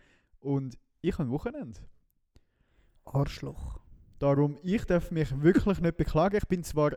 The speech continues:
Speaker 1: relativ müde nach wie vor. Ich weiss jetzt nicht, ob's aufgrund von der Messe ist oder ob's jetzt ist, weil, weil halt durchaus auch schon am acht Uhr dunkel ist am Abend.
Speaker 2: Bi-, bist du mit dem Auto so schnell gefahren, dass du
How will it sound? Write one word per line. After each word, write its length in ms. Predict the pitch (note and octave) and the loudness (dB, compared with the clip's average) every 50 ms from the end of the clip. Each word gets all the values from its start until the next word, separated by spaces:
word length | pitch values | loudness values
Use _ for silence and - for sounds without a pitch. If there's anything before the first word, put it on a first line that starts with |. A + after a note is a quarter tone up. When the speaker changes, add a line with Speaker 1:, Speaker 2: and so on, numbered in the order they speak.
| _ - | _ -10
Speaker 1:
relativ 580 | B2+ C3 D3+ D#3+ D#3+ E3 D3+ - C#3 B2+ A#2 - | -8 -6 -6 -4 -4 -4 -6 -4 -6 -6 -6 -6
müde 580 | B2 C3 C#3 C#3+ E3 G3 A3+ B3+ B3 - - F3 | -6 -4 -2 -2 0 0 0 0 -2 -6 -8 -6
nach 320 | D#3 D#3+ F3 F#3 F3 - | -2 0 0 0 0 0
wie 140 | F3 D3 C#3 | 0 -2 -2
vor. 340 | - - D3+ D#3+ F3+ F#3+ F#3 | -2 -2 -2 0 0 0 0
Ich 120 | E3+ - | 0 0
weiss 240 | C#3 C3 C3 C3+ - | 0 0 0 0 -2
jetzt 180 | C#3 - - | -6 -6 -6
nicht, 240 | D3 D3 D#3 - - | -6 -6 -6 -6 -6
ob's 320 | - B2+ C3+ - - - C3 | -6 -6 -6 -6 -6 -10 -10
aufgrund 380 | A#2+ - - B2 B2 B2 A#2+ | -10 -8 -8 -8 -8 -8 -8
von 100 | - A#2+ | -12 -12
der 80 | A2 A2+ | -10 -8
Messe 440 | A#2+ A#2 A#2 B2 - - - F3 G3 | -6 -6 -6 -8 -8 -8 -8 -8 -8
ist 180 | F#3+ - - | -8 -10 -8
oder 360 | C3+ C3 D3+ D3 C#3 C#3+ C3+ | -6 -4 -4 -2 -2 -2 -2
ob's 180 | B2+ B2 - - | -2 -2 -4 -6
jetzt 180 | C3 A#2 - - | -10 -10 -6 -6
ist, 240 | C#3 C3 - - | -8 -8 -8 -8
weil, 180 | B2 A#2 A2 G#2+ - - _ _ _ _ _ - | -8 -8 -8 -8 -12 -16 _ _ _ _ _ -6
weil 120 | B2 A#2+ A#2 | -6 -4 -4
halt 200 | A#2 A#2 - - | -4 -6 -6 -6
durchaus 400 | D3+ E3 F3 - F3+ F#3+ - - | -6 -8 -6 -6 -6 -8 -8 -8
auch 140 | - - F3 | -10 -8 -8
schon 200 | D#3+ - E3+ C#3+ | -6 -6 -8 -8
am 80 | - - | -8 -8
acht 260 | - C#3 - - - | -8 -8 -8 -6 -8
Uhr 80 | B2+ - - | -8 -6 -4
dunkel 380 | B2 D#3 G3 - - - G3 | -6 -6 -6 -8 -8 -6 -6
ist 120 | F#3+ - - | -6 -6 -8
am 140 | F3 F3 | -10 -8
Abend. 280 | F3+ F3 E3+ F#3+ F#3+ - - _ _ _ _ _ - | -8 -8 -8 -8 -10 -10 -14 _ _ _ _ _ -8
Speaker 2:
Bi-, 140 | - D#3 F#3+ | -6 -6 -2
bist 300 | - - G#3+ - - - A3+ | -2 -2 -2 -2 -4 -2 -2
du 240 | A3+ A#3+ B3+ C4+ - | 0 0 -2 -4 -4
mit 160 | F3+ F#3 F3+ - _ _ _ _ _ _ _ _ _ - | -6 -6 -6 -8 _ _ _ _ _ _ _ _ _ -8
dem 80 | - C#3+ | -8 -8
Auto 460 | - - C#3 D3 E3+ F3 - - D3+ | -6 -8 -8 -8 -8 -8 -6 -6 -6
so 200 | C3+ - - - F3+ | -4 -4 -6 -8 -8
schnell 440 | - - D3 C3+ B2+ C3 D#3 G#3+ A#3+ | -6 -4 -4 -4 -2 0 -2 -2 -2
gefahren, 460 | - - - F#3+ F#3+ G3 G3 F#3+ F3+ | -2 2 4 4 6 6 4 2 0
dass 160 | F3 F3 - | -4 -4 0
du 80 | - | 0